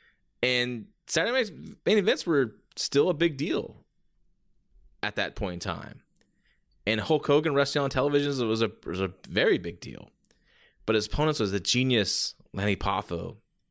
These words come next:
And I was like, "Oh, why is he? He's gonna destroy Lanny Poffo. This is gonna be the easiest win in Hulk Hogan's career." And I was enraged <laughs> when he, Hulk Hogan lost. I was like, "There's no way."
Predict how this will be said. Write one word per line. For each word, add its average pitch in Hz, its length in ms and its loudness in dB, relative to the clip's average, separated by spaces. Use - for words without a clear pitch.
And - 100 -4
I 110 40 -2
was 110 100 -4
like, - 200 -4
"Oh, - 400 0
why 240 260 2
is 139 80 0
he? 107 320 -4
He's 262 220 -4
gonna 208 160 -2
destroy 330 480 2
Lanny 113 300 -2
Poffo. - 680 -6
This 247 180 4
is 147 100 0
gonna 160 140 4
be 160 100 0
the 165 160 -4
easiest 208 460 0
win 196 340 2
in 233 100 0
Hulk 185 280 2
Hogan's 285 300 -2
career." 302 800 2
And 127 160 0
I 127 80 0
was 120 260 -4
enraged 113 560 0
<laughs> - 20 -2
when 110 120 0
he, - 480 0
Hulk 156 240 2
Hogan 139 320 2
lost. 110 480 -2
I 127 120 0
was 135 160 2
like, 127 200 -2
"There's 180 320 -2
no 180 280 4
way." 170 600 4